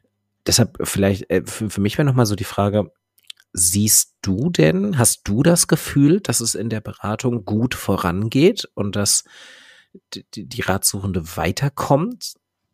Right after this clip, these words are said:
Oder hast du selbst Skepsis, dass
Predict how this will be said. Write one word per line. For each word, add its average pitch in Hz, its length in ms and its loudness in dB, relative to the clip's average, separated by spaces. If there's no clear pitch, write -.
Oder 110 360 -2
hast - 320 0
du 104 120 -4
selbst 107 840 0
Skepsis, - 1400 2
dass - 760 0